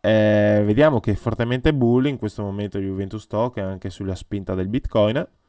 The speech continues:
Eh, per cui che cosa volete che vi dica? Speriamo bene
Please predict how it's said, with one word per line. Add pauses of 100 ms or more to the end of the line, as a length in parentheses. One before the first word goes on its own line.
(440)
Eh,
per
cui
che
cosa
volete
che
vi
dica?
Speriamo
bene